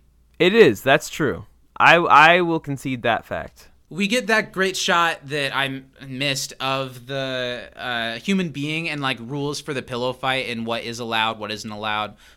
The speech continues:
Speaker 2: when people are considered dead. And I love that it's in universe of Community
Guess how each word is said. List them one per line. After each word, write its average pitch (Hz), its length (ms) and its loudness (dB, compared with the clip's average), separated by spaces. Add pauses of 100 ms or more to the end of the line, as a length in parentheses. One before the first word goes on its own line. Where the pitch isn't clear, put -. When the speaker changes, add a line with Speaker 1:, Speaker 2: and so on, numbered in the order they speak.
(100)
Speaker 2:
when 113 280 -6
people 117 300 -12
are 113 60 -6
considered 113 440 -10
dead. 107 280 -6 (240)
And 143 120 -4
I 180 120 0
love 170 480 -2
that 160 140 -6
it's 139 160 -8
in 147 180 -8
universe 127 480 -6
of 135 100 -14
Community 120 640 -8